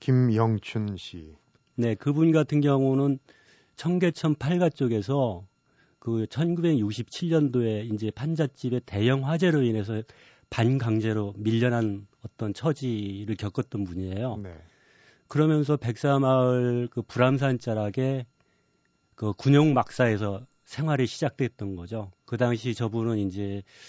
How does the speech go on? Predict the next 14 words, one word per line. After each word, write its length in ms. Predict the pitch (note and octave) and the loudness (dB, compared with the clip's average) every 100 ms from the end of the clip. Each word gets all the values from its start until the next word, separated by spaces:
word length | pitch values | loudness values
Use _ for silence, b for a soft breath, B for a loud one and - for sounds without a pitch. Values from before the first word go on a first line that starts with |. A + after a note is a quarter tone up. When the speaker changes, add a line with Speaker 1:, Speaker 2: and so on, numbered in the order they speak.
| B B B | B B B
Speaker 2:
초등학교 560 | - D#3+ D#3+ C#3 B2+ C3+ | -6 -2 0 0 0 0
이 240 | G2+ A#2+ | 2 2
학년 420 | C3 B2+ G#2+ F#2 | 4 2 0 0
열 180 | A2 C3 | 4 4
살이었습니다. 840 | D3 B2+ G2+ - G2 F2 G2 G2+ G2 | 2 0 -2 -8 -12 -12 -12 -14 -12
Speaker 1:
음. 100 | G#2 | -10
Speaker 2:
그래가지고 680 | G#2+ G#2+ G2 G#2 A2+ A2+ - b b b b | -8 -8 -8 -6 -6 -6 -8 b b b b
거기에는 440 | - A2+ D3 D#3+ D3 | -4 -2 0 0 0
뭐 80 | B2 | -2
학교도 380 | D3 F#3 E3+ | -2 -2 0
없었고 460 | A#2 - A#2 - C3+ | -2 -4 -6 -6 -8
전기 480 | - G2+ A2+ A#2+ C#3 | -4 0 0 -2 -6
아무것도 460 | G#2+ D#3 E3 F3 | -4 -2 -2 -4
없었죠. 520 | C#3 - G2+ - B2+ | -6 -6 -14 -14 -18